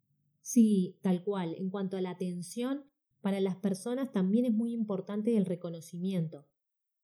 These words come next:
que también es otra forma de motivar a las personas. Incluso a los líderes a veces les resulta más fácil marcar lo que la persona le hace, hace mal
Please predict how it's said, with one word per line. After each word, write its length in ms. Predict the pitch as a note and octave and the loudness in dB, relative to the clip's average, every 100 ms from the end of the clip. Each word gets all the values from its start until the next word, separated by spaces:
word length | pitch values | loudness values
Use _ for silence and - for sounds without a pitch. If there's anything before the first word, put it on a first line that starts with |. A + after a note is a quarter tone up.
| _ | _
que 100 | - | 0
también 380 | G3+ A#3 B3 D4+ | 0 0 4 4
es 140 | D4+ D4+ | 6 6
otra 220 | C#4 G#3+ | 8 8
forma 460 | - C#4 A3+ F#3+ | 8 6 6 4
de 80 | F3+ | 2
motivar 360 | F3 F3 F3 E3 | -4 -4 -6 -4
a 40 | |
las 120 | E3 | -6
personas. 640 | - E3 D#3+ E3 D3+ - _ - | -6 -10 -6 -8 -8 -14 _ 0
Incluso 420 | G3 A3 B3+ C4 | 2 2 4 6
a 40 | |
los 160 | A3 F#3 | 8 8
líderes 520 | C4 B3+ G3 F#3+ - | 8 8 6 2 -4
a 120 | G3+ G3 | -6 0
veces 280 | A3 C4 | 4 4
les 120 | A3+ G#3+ | 4 0
resulta 400 | G#3 A#3 A3 A3 | 0 -2 0 0
más 280 | G#3+ A3 | 2 2
fácil 480 | - A3+ G3+ F#3 E3 F3 | 4 2 2 -4 -6 -4
marcar 420 | F#3+ F#3+ F#3+ C4+ | -4 -2 -2 -2
lo 180 | D4 C4 | -2 -2
que 80 | |
la 160 | G#3 F#3+ | -2 -2
persona 400 | F#3 F#3 A#3 A#3 | -8 -8 -6 -2
le 160 | G3+ G3+ | -2 -4
hace, 280 | - G#3+ - | -8 -12 -8
hace 300 | G3 - G3+ | 0 6 6
mal 400 | A3 A3+ A#3 | 4 -2 -6